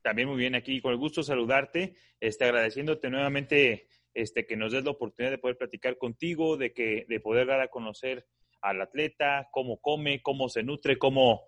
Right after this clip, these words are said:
cómo formó ese supercuerpo de roca, este, para que vaya, nos, nos vayas platicando de tu experiencia de vida y de cómo, de cómo vive ese superatleta, ¿sale?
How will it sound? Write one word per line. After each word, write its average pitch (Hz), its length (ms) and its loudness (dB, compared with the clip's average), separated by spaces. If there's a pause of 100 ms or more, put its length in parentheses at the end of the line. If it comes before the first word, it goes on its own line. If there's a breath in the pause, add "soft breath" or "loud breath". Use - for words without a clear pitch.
(280)
cómo 139 240 4
formó 123 340 4
ese 135 160 -2
supercuerpo 123 800 4
de 117 100 8
roca, 139 520 -2 (340)
este, 110 320 0
para 107 260 4
que 110 160 0
vaya, 127 520 2
nos, 107 260 -12
nos 120 140 -8
vayas 139 240 0
platicando 123 440 -4
de 135 80 0
tu 131 120 -8
experiencia 160 420 -4
de 160 60 0
vida 175 320 0
y 120 220 -2
de 110 140 -2
cómo, 135 380 -2 (240)
de 127 100 0
cómo 156 240 -2
vive 147 360 6
ese 139 200 -2
superatleta, 104 800 -6 (460)
¿sale? 117 400 -8